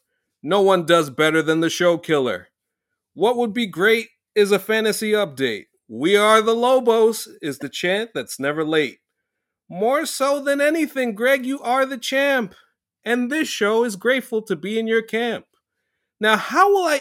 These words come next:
end this? I'm not sure where to go. But just like the Greg Co-,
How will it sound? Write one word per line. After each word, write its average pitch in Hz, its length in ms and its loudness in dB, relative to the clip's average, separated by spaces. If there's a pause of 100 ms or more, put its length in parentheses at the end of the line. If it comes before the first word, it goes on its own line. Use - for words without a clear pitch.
end 320 220 0
this? 277 180 -4
I'm 277 160 -2
not 302 200 2
sure 285 360 -4
where 269 240 0
to 285 80 -4
go. 269 600 -2 (560)
But 214 160 4
just 247 360 4
like 262 240 0
the 226 120 0
Greg 220 460 -2
Co-, 262 300 -2